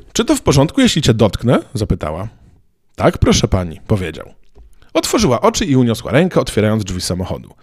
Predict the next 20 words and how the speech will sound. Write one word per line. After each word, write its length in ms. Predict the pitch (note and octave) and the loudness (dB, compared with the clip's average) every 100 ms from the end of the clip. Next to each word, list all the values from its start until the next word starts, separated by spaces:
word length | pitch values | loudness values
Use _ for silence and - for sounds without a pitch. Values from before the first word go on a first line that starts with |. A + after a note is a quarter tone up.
| - - | -20 -4
Grześ 240 | D3+ C4 | 2 2
stanął 400 | - A#2 G2 A1 | 2 0 -2 -4
prze-, 300 | - D#3 - - | -2 0 -2 -6
stanął 380 | - A#2+ A2 D#2+ | -2 0 0 0
przed 260 | - G#3 | -2 0
nią, 220 | F3+ D#3+ D3+ - - | 0 0 -2 -8 -4
gdy 140 | F#3 | -2
podniosła 420 | A3 C3+ C3 A2 | 0 2 2 2
ręce 280 | G2+ B2 A#2 | 4 4 2
do 80 | E2+ | 0
jego 240 | C#2 B1 | -2 -6
talii 400 | - A2+ A2+ G#2+ | 2 4 6 4
i 20 | D#3 | 2
zaczęła 340 | D#3 - G2 | 2 2 2
rozpinać 420 | F#2+ - C#2 D2+ | 0 -4 -8 -6
pasek. 440 | - C#2+ - - - - - - | -6 -6 -8 -14 -20 -18 -18 -8
Szybko 320 | - - - | -2 0 4
rozprostowała 640 | C3 - A#2+ - F#2+ D3+ B2+ | 2 2 0 0 2 6 6
jego 180 | G2 E2+ | 4 -2
rozporek, 520 | - - D#3 D3+ | -6 0 2 0